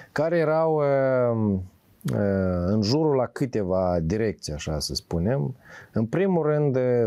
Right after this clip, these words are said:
erau marele întreprinderi, eh, pentru că asta a fost cartea de vizită a Uniunii Sovietice,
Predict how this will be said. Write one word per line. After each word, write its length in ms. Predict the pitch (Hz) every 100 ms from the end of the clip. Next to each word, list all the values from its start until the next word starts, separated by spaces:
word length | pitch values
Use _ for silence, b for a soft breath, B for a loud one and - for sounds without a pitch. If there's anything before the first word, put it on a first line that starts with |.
| 107
erau 240 | 110 131
marele 460 | 123 135 135 123 113
întreprinderi, 960 | 101 101 87 120 135 123 120 113 107
eh, 360 | 104 101 98 92 90 B B B B
pentru 300 | - 117 104
că 80 | -
asta 260 | 127 131 120
a 60 |
fost 300 | 110 113 110
cartea 360 | - 123 101 110
de 100 | 98
vizită 360 | 95 107 - 90
a 20 |
Uniunii 360 | 90 90 85
Sovietice, 1080 | 78 90 101 147 135 - 123 120 120 113